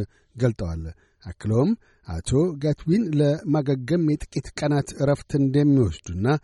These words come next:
የጤናቸውን ሁኔታ አስመልክተውም በዚህ ሳምንት ውስጥ ተጨማሪ ማብራሪያ እንደሚሰጡበት አስታውቀዋል። የአውስትሬልያ ካፒታል ቴሪቶሪ በዛሬው ዕለት አስራ ሁለት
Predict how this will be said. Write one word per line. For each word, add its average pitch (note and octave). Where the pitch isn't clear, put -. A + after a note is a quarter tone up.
የጤናቸውን C#3+
ሁኔታ C#3
አስመልክተውም C#3+
በዚህ F2+
ሳምንት C#3+
ውስጥ G3+
ተጨማሪ D#3
ማብራሪያ C#3
እንደሚሰጡበት B2+
አስታውቀዋል። G2+
የአውስትሬልያ D#3+
ካፒታል C#3
ቴሪቶሪ D3
በዛሬው C#3+
ዕለት D3
አስራ E2+
ሁለት G2+